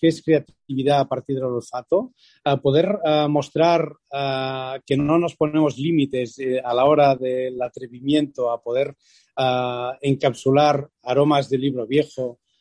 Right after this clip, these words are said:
encapsular aromas de, de lana recién, eh, trasquilada y, y para, para simbolizar una absoluto aromático, a, a poder, a, interpretar cómo en ese diálogo en el que la cocina abraza el vino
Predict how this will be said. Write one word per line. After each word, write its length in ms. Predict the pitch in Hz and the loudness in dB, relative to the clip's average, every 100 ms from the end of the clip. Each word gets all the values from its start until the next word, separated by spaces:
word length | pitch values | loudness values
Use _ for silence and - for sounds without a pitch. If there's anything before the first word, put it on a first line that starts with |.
| _ | _
encapsular 760 | - 127 143 131 - 127 139 139 | -8 -4 -2 -4 0 2 2 2
aromas 540 | 131 131 139 143 139 | 2 2 2 2 -2
de, 460 | - 127 123 123 123 - | -2 -4 -2 -4 -6 -2
de 300 | 123 123 123 | 0 0 0
lana 560 | 127 143 139 120 117 | 2 2 0 -4 -8
recién, 600 | 120 117 - 131 131 131 | -10 -10 -2 -2 0 -4
eh, 160 | 131 123 | -4 -6
trasquilada 880 | - 131 - 135 135 147 135 123 120 127 | -4 -4 -2 0 2 2 2 -2 -6 -12
y, 460 | 127 123 123 123 | -16 -20 -18 -18
y 80 | 120 - | -14 -4
para, 380 | 123 123 120 | 0 0 -2
para 340 | 117 127 123 123 | -4 -4 -2 -4
simbolizar 560 | - 131 127 120 143 | -4 -4 -2 0 0
una 140 | 143 139 | 2 0
absoluto 380 | - 127 135 127 | -2 -4 0 0
aromático, 840 | 117 135 151 135 - 123 120 - _ _ _ _ _ - | 0 -2 -2 -4 -4 -6 -8 -20 _ _ _ _ _ -2
a, 380 | 135 127 127 | 0 0 -2
a 200 | 131 139 | -2 -2
poder, 280 | 139 139 156 | 2 4 4
a, 320 | 160 151 147 _ _ _ - _ - | 2 0 -4 _ _ _ -20 _ -4
interpretar 680 | 156 151 151 139 151 156 - | -2 0 0 0 2 0 0
cómo 580 | 170 165 165 170 170 - - | 0 2 2 0 -4 -10 -10
en 140 | 143 | -2
ese 240 | 151 151 151 | -2 0 2
diálogo 460 | 151 160 160 135 | 4 4 2 2
en 100 | 135 | 0
el 120 | 131 120 | -2 -4
que 120 | 127 | -4
la 120 | 123 | -2
cocina 340 | 131 - 160 | -4 0 2
abraza 300 | 151 151 - | 2 0 0
el 100 | 139 | 0
vino 420 | 139 156 156 165 | 2 2 0 -2